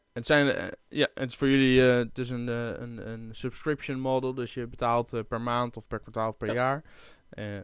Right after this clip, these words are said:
Speaker 1: en dat is voor jullie weer interessant, dan heb je recurring
Speaker 2: Ja.
Speaker 1: income.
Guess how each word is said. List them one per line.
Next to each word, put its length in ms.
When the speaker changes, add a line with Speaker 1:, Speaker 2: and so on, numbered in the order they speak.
Speaker 1:
en 140
dat 120
is 60
voor 140
jullie 220
weer 100
interessant, 400
dan 140
heb 160
je 280
recurring 560
Speaker 2:
Ja. 80
Speaker 1:
income. 340